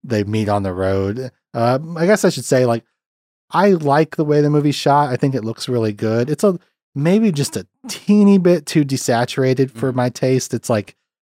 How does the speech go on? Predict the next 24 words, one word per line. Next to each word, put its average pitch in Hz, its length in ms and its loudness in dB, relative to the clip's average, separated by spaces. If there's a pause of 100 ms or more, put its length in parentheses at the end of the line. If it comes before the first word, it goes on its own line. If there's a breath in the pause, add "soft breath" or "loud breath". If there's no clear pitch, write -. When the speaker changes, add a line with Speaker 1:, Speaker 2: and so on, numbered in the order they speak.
Speaker 1:
very 131 600 2
early 110 440 -2
two 117 220 -4
thousands, 101 600 -4
like, 101 180 -4 (300)
"This 127 240 0
is 101 140 -6
what 101 200 -8
period 113 420 0
pieces 98 400 -6
look 101 320 -10
like. 92 260 -8
We 110 120 -6
just 98 260 -10 (220)
Speaker 2:
<laughs> 147 160 -10
Speaker 1:
turn 139 400 -6
the 120 80 -4
saturation 120 720 -2
down 113 320 0
to 110 160 -6 (340)
Z-, 127 220 -12
Zack 117 300 -2
Snyder 113 440 0
levels." 98 500 -4